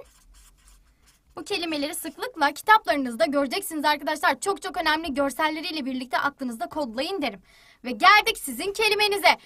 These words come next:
Ben burada bir gazete görüyorum demiştim size. Bakalım gazetenin İngilizcesini kimler bilmiş? Şu an sohbet alanı yıkılıyor. Harikasınız. Gözde Göksun newspaper yazmış. Süpersin.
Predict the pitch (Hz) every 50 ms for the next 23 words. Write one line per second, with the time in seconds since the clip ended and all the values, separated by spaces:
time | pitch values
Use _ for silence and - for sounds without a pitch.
0 | - - - _ _ - 453 508 453 403 403 311 302 - 403 359 262 262 269 262
1 | 339 320 403 403 285 339 339 330 330 320 320 320 302 269 294 302 311 302 - -
2 | 311 302 285 - 277 240 247 226 214 269 285 - 427 381 359 294 247 214 277 294
3 | 320 403 403 403 392 381 381 370 349 370 370 320 311 370 285 370 349 370 - -
4 | 294 302 294 320 339 370 370 370 359 339 311 285 - - 427 392 349 285 - -
5 | 403 392 392 392 - 349 - 349 320 285 285 311 285 226 214 240 233 - 339 359
6 | 370 381 349 311 320 330 302 - 277 254 254 262 269 285 392 403 392 - 330 285
7 | 262 277 - - - - - - - _ _ - 226 302 339 415 339 311 427 349
8 | 285 339 392 403 - - 381 339 277 220 208 208 233 277 330 - - - 403 392
9 | 403 392 392 381 370 359 359 349 294 285 285 - - 392 - 403 370 339 302 -
10 | 254 208 196